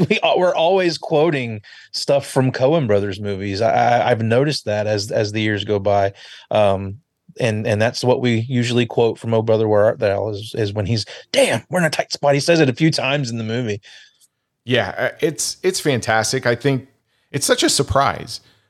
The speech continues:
Speaker 2: I,
Speaker 1: Yeah.
Speaker 2: I remember watching that film, and it's like, I, I know the story that it's based off of, 'cause, you know, obviously,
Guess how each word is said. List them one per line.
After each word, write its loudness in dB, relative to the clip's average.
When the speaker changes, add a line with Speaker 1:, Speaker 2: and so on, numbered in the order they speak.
Speaker 2:
I, -8
Speaker 1:
Yeah. 2
Speaker 2:
I 2
remember 2
watching 0
that 2
film, 2
and -2
it's -4
like, 2
I, -2
I 0
know 2
the 0
story 0
that 2
it's -4
based 0
off -4
of, -2
'cause, -8
you -10
know, -6
obviously, -2